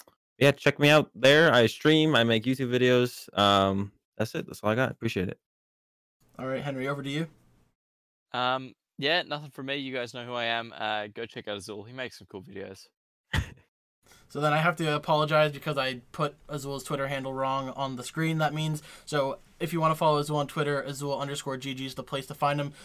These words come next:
Speaker 2: Guys, an excellent episode, excellent show, excellent cast. Thank you to everyone that's here live on Twitch. Thank you for the follows, the hosts,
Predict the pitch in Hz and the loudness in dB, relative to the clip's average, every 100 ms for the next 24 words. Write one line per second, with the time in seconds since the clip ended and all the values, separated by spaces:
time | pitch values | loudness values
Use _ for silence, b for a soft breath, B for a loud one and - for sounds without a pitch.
0 | B - 175 170 156 - 139 156 156 180 | B 8 8 8 2 -6 -6 -2 0 0
1 | - 170 165 - _ - 156 165 165 151 | 0 -2 -2 -8 _ -6 -4 -4 -2 0
2 | 147 b b - 156 160 151 - 180 170 | -2 b b -4 -4 -4 -4 0 2 4
3 | 151 - 139 113 165 151 143 156 160 156 | 2 -2 -8 -2 2 2 0 -4 -4 -6
4 | 160 147 165 165 165 160 147 - 160 139 | -6 -2 0 0 0 -2 -4 -4 -4 2
5 | 151 151 143 127 - 214 - B B B | 4 4 0 -2 -2 -2 -2 B B B
6 | 151 151 160 165 143 - 165 165 165 147 | -6 -4 -4 -4 -2 2 4 4 2 -2
7 | 131 175 175 160 - | -4 -2 -4 -4 -12